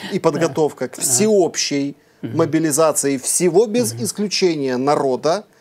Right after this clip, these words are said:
Speaker 1: ибо грядет
Speaker 2: Мгм.
Speaker 1: что-то страшное,
Speaker 2: Мгм.
Speaker 1: или готовность к чему-то страшному в будущее?
Speaker 2: Да, да. Ну, тут, как, как говорится, не разберешься без концептуальности.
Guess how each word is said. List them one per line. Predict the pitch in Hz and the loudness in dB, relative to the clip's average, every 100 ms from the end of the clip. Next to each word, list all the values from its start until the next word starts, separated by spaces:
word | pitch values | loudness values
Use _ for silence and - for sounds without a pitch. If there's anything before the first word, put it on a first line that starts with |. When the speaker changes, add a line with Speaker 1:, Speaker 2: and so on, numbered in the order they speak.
| _ _ - | _ _ -6
Speaker 1:
ибо | 185 143 151 | -2 2 2
грядет | 151 160 151 | 0 0 0
Speaker 2:
Мгм. | 135 | -2
Speaker 1:
что-то | - 143 - | -2 -6 -4
страшное, | 117 - 120 107 - 151 175 | -4 0 0 -2 -4 -6 -6
Speaker 2:
Мгм. | 120 117 123 - _ _ | -10 -12 -16 -18 _ _
Speaker 1:
или | 208 185 190 240 262 _ _ _ _ - | 0 2 2 0 -4 _ _ _ _ -4
готовность | 131 254 277 277 190 147 151 - - - | 2 2 2 2 2 2 -2 -4 -8 -14
к | - | -10
чему-то | - - 170 151 151 | -4 0 0 0 -2
страшному | - 139 131 - 165 185 | 0 0 -2 -2 -4 -4
в | |
будущее? | 196 214 120 110 - - - _ - - - - _ _ _ - - 92 110 | 0 -2 -2 -8 -12 -16 -20 _ -14 -12 -10 -12 _ _ _ -14 -10 -10 -6
Speaker 2:
Да, | - - - - - - - | -2 2 2 0 -4 -6 -10
да. | 110 - | -14 -2
Ну, | 156 | -2
тут, | 151 147 - | 0 -4 -6
как, | - 143 120 - _ - - - - | -14 -12 -12 -16 _ -20 -20 -18 -6
как | 127 | -2
говорится, | 143 131 135 131 | 0 0 -2 -2
не | - 139 | 0 2
разберешься | 135 117 143 202 208 - 101 - _ _ _ _ _ _ - | 2 4 2 2 -2 -6 -12 -18 _ _ _ _ _ _ -2
без | 127 147 - - - - - _ _ _ _ _ _ | 2 2 0 -10 -18 -20 -20 _ _ _ _ _ _
концептуальности. | - 165 - - 269 185 170 151 - 302 | -2 0 0 2 4 6 4 0 0 -2